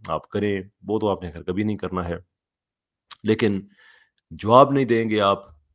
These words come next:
हम अब जवाब लिए बगैर आपको छोड़ेंगे नहीं। एंड में मैं again सबका बहुत बहुत शुक्रिया अदा करना चाहता हूँ। Thank you so very much indeed, it's,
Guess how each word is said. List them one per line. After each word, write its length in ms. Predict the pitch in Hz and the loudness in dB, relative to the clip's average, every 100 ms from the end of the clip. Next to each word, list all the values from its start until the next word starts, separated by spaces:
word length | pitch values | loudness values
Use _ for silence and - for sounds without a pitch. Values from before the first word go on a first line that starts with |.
| _ _ _ _ 92 98 | _ _ _ _ -18 -6
हम 140 | 117 | -4
अब 120 | 117 | -2
जवाब 220 | 87 98 95 | 0 0 0
लिए 140 | 98 | -4
बगैर 200 | 90 90 | -4 -4
आपको 180 | 87 92 | -6 -10
छोड़ेंगे 400 | - 78 73 65 | -10 -12 -12 -16
नहीं। 260 | 76 98 107 _ _ | -20 -20 -20 _ _
एंड 160 | 127 147 | 4 6
में 120 | 143 | 4
मैं 180 | 120 98 | 2 0
again 220 | 95 107 | 0 0
सबका 280 | 101 92 98 | -2 -6 -6
बहुत 160 | 95 92 | -6 -6
बहुत 120 | 90 | -12
शुक्रिया 260 | 85 92 | -10 -10
अदा 120 | 85 85 | -8 -10
करना 240 | - 82 | -12 -14
चाहता 300 | 78 76 82 | -14 -12 -12
हूँ। 200 | 76 78 _ _ _ 107 | -12 -16 _ _ _ -8
Thank 140 | 92 | -8
you 80 | 87 | -8
so 100 | 90 | -8
very 200 | 82 78 | -8 -10
much 200 | 78 - | -14 -16
indeed, 320 | 76 78 73 | -14 -12 -12
it's, 160 | 73 | -16